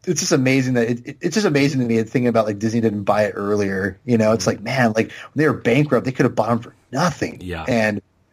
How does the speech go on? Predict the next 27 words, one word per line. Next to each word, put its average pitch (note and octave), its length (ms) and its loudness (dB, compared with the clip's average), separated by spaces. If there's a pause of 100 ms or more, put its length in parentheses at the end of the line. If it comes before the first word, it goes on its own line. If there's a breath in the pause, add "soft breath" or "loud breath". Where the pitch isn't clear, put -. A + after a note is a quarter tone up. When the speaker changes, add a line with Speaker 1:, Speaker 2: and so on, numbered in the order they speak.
(140)
Speaker 1:
you D#3+ 120 0
know, B2+ 160 2
they C#3+ 180 0
could D3 160 0
have, C#3 320 2
like, C3 140 0
literally, C#3 480 0
like, A2 320 -2
you C3+ 80 -2
know, G#2 240 -4 (260 loud breath)
hindsight, D3+ 580 0
right? A#2+ 320 -2
But D3 220 0
I D3+ 60 4
mean, D#3 400 0
it's D3+ 160 0
still, F3+ 280 2
it's B2 120 0
like A#2 180 -2
Spider-Man's, C#3+ 640 -2
like, A#2+ 240 0
you C#3+ 80 0
know, A#2+ 300 2 (240 loud breath)
huge - 400 0
character. G3 500 4
He's C3+ 220 2
like, D#3 140 2